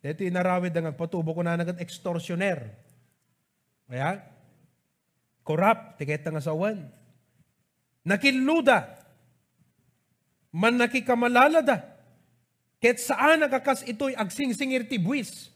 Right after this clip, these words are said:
So, self-righteous. Feeling na, babaen ti panangipakita na, dagiti nalinteg nga inubra na, kakabsat, ma-earn na ti favor ni Apo Dios. Self-righteous.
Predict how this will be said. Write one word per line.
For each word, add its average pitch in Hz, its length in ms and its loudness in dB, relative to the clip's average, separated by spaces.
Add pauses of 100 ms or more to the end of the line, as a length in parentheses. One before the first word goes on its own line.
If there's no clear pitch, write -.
So, 143 240 -14
self-righteous. 175 1400 -8 (1500)
Feeling 330 480 0
na, 190 240 -2 (240)
babaen 254 720 6
ti 285 80 -2
panangipakita 254 1120 0
na, 233 400 -2 (800)
dagiti 240 400 0
nalinteg 240 560 2
nga 226 160 0
inubra 233 560 6
na, 247 160 0
kakabsat, 160 720 -4
ma-earn 208 400 -2
na 202 80 -2
ti 196 160 -8
favor 170 400 -4
ni 165 80 -8
Apo 135 240 -8
Dios. 127 480 -14 (1300)
Self-righteous. 156 1400 -6